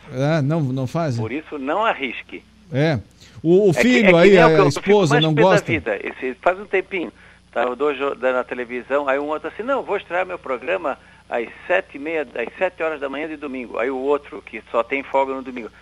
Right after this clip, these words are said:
Speaker 2: não, pode deixar que eu vou acordar e assistir.
Speaker 1: É.
Speaker 2: Não mente, né?
Speaker 1: <laughs>
Speaker 2: Não mente. Di-, diga o seguinte, não, eu vou gravar e depois assisto com calma.
Speaker 1: Ou
Speaker 2: É
Speaker 1: com
Speaker 2: muito mais verdadeiro.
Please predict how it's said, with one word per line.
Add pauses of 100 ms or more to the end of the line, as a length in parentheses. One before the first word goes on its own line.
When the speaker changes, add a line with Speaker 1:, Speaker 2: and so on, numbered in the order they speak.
(160)
Speaker 2:
não,
pode
deixar
que
eu
vou
acordar
e
assistir. (420)
Speaker 1:
É. (500)
Speaker 2:
Não
mente,
né? (680)
Speaker 1:
<laughs>
Speaker 2:
Não
mente.
Di-,
diga
o
seguinte,
não,
eu
vou
gravar
e
depois
assisto
com
calma. (1160)
Speaker 1:
Ou
Speaker 2:
É
Speaker 1:
com
Speaker 2:
muito
mais
verdadeiro.